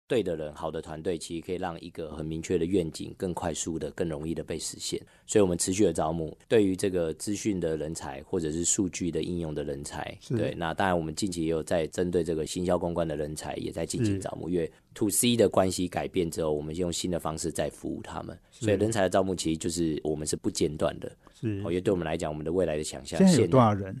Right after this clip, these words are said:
Speaker 1: 现在，现在目前有一百八十个人，
Speaker 2: 哦，
Speaker 1: 对，
Speaker 2: 是。
Speaker 1: 含前线的这些维护啊、维运的弟兄们，
Speaker 2: 嗯。
Speaker 1: 其实总共是一百八十个人的团队。
Speaker 2: 是。
Speaker 1: 对，那当然这个都是持续在招募中，因为我们
Speaker 2: 对。
Speaker 1: business 还是不断地在 grow。
Speaker 2: 对。对。
Speaker 1: 那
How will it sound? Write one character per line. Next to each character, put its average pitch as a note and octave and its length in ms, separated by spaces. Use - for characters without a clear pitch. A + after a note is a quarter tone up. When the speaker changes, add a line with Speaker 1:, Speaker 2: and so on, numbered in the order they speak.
Speaker 1:
现 A#2 60
在， G#2+ 40
现 C3 100
在 A#2 120
目 A#2 100
前 F#2 100
有 D#2+ 60
一 F#2+ 80
百 E2 140
八 D#2+ 140
十 - 140
个 - 120
人， - 260
Speaker 2:
哦， G#2 260
Speaker 1:
对， F2 140
Speaker 2:
是。 G2+ 80
Speaker 1:
含 E2 380
前 E2 220
线 E2+ 280
的 D2+ 100
这 E2+ 180
些 D#2+ 380
维 D#2+ 180
护 F#2+ 240
啊、 E2 240
维 E2 160
运 F#2 200
的 D#2+ 60
弟 F2 200
兄 D#2+ 220
们， D2+ 160
Speaker 2:
嗯。 D2 80
Speaker 1:
其 D#2+ 180
实 D#2+ 60
总 D#2 180
共 E2 100
是 E2+ 120
一 E2+ 80
百 D#2+ 160
八 D#2 180
十 - 140
个 D2+ 120
人 C2 140
的 - 100
团 - 300
队。 - 180
Speaker 2:
是。 G2 300
Speaker 1:
对， D2+ 140
那 E2+ 300
当 A2 140
然 F#2+ 120
这 G2 100
个 E2+ 200
都 A2 160
是 G#2 140
持 - 160
续 E2+ 160
在 E2 180
招 D2+ 180
募 D2+ 200
中， - 200
因 E2+ 140
为 D#2+ 140
我 D2 100
们 D2 80
Speaker 2:
对。 F2 120
Speaker 1:
business D2+ 180
还 C#2+ 120
是 D#2 280
不 D#2+ 100
断 D#2+ 180
地 D2+ 140
在 A2+ 80
grow。 A2+ 60
Speaker 2:
对。 D#2+ 100
对。 A2+ 100
Speaker 1:
那 A#2 200